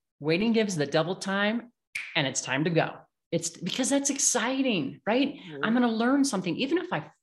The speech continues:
Speaker 1: fall, I will learn something and I will become a better skier because of it.
Speaker 2: A phrase I, I used a lot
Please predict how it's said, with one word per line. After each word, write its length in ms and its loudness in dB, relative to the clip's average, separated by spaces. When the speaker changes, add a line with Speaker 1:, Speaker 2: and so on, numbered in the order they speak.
Speaker 1:
fall, 600 2
I 180 0
will 360 4
learn 300 4
something 480 -2
and 80 0
I 80 4
will 80 2
become 260 -2
a 60 0
better 360 -2
skier 760 -2
because 320 0
of 80 -6
it. 140 -14
Speaker 2:
A 80 4
phrase 340 8
I, 240 8
I 320 0
used 440 2
a 80 4
lot 380 4